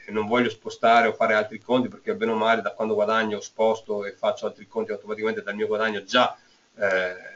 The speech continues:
incassato. Però chi vuol fare adesso un incremento o vuol fare un secondo conto,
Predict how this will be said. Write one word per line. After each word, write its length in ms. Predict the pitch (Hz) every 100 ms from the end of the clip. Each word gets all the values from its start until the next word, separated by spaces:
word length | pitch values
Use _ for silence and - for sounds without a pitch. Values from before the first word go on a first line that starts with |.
| -
incassato. 840 | 117 113 156 - 147 131 190 175 _ _
Però 220 | - 208
chi 120 | - 247
vuol 220 | 247 -
fare 240 | 220 202
adesso 480 | 190 190 170 - 143
un 140 | 196
incremento 760 | 220 - 175 170 170 139 110 -
o 220 | 107 139
vuol 160 | 175 170
fare 200 | 180 190
un 80 | 180
secondo 480 | 170 156 185 190 190
conto, 540 | 113 123 113 107 -